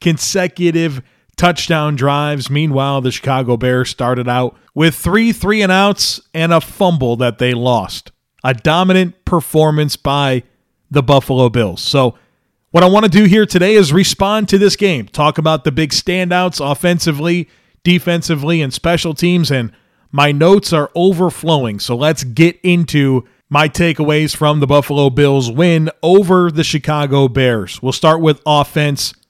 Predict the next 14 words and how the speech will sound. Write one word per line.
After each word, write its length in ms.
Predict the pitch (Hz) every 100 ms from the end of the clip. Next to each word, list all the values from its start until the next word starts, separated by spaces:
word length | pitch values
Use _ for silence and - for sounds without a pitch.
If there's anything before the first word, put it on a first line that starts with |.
| _ _
and 140 | 117 123
obviously 800 | 143 139 147 - 139 135 117 _ _ _
Mitchell 680 | 127 143 135 156 147 143 113 _ _ _ -
Trubisky. 640 | 151 123 143 - 104 85 _ _ _ _
Like 240 | 117 139 156
I 120 | 160
already 400 | 165 165 170 160
mentioned, 520 | 156 151 139 117 95 - _ _ _ _ _
he 140 | -
started 380 | 143 - 151 165
the 100 | 147
game 300 | 139 151 156
with 200 | 139 135
four 640 | - 151 151 170 175 165